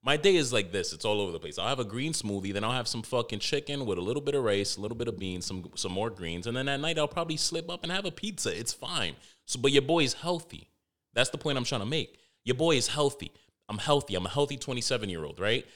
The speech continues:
I get covid. All of a sudden, boom. Fucking a week out of my, a week out of my quarantine, I got these heart palpitations that are happening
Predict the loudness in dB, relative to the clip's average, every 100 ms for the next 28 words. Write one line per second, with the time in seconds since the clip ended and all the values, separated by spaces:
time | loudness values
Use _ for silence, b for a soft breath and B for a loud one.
0 | B 0 2 2 8 8 8 4 2 4
1 | 6 6 6 6 4 -2 4 6 4 0
2 | -10 _ _ _ 4 6 6 2 0 _
3 | _ _ _ _ _ _ 2 4 6 4
4 | 0 -12 2 4 6 4 2 2 2 2
5 | 0 -4 -2 0 0 2 4 4 2 0
6 | 0 0 0 -2 -2 -2 -2 -4 B B
7 | 0 2 2 0 -4 0 2 2 2 0
8 | 0 -2 0 -2 -2 0 0 0 -2 -2